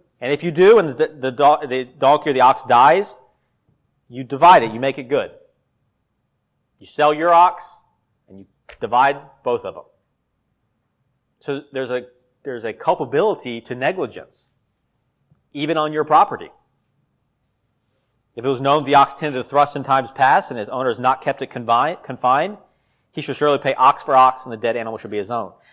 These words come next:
Now you remember before where it kills a person, there's a much higher thing, it's a much higher cost. So he's,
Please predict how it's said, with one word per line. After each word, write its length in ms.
Now 80
you 100
remember 220
before 340
where 100
it 80
kills 140
a 60
person, 320
there's 120
a 40
much 160
higher 320
thing, 280
it's 760
a 20
much 140
higher 220
cost. 320
So 100
he's, 220